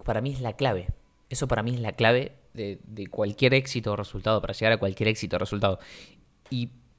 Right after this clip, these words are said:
vos me dirás, "Todo eso me contaste, ¿para qué?". Bueno, justamente para que entiendas que yo de,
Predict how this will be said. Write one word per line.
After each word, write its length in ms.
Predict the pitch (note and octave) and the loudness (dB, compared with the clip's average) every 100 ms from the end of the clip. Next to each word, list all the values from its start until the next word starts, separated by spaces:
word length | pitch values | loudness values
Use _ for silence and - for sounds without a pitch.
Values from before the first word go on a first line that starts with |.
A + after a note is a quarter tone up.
| _ | _
vos 100 | - | -2
me 80 | C3+ | 2
dirás, 400 | C3 C3+ C3 - - _ _ _ _ | 6 6 4 -6 -16 _ _ _ _
"Todo 200 | - D#3 | 0 2
eso 200 | E3 - | 2 0
me 160 | C#3+ A#2 | -2 -2
contaste, 520 | A#2 A2+ B2+ - D3 | -4 -4 -6 -2 -2
¿para 280 | A#2+ G#2+ G#2+ | -2 -6 -2
qué?". 300 | A#2 F#2 _ _ _ _ _ _ _ - | -2 -4 _ _ _ _ _ _ _ -4
Bueno, 180 | C3 | -2
justamente 380 | A#2+ D#3+ E3 E3 | -2 0 2 2
para 180 | B2+ G2 | 2 -4
que 100 | F#2+ | -4
entiendas 640 | F#2+ F#2+ C3 G2+ G2+ - _ - - - _ _ | -4 2 2 2 -4 -12 _ -20 -20 -20 _ _
que 100 | - | -12
yo 180 | G2 C#3 | -6 0
de, 400 | D3+ A#2+ - - | 2 2 -2 -10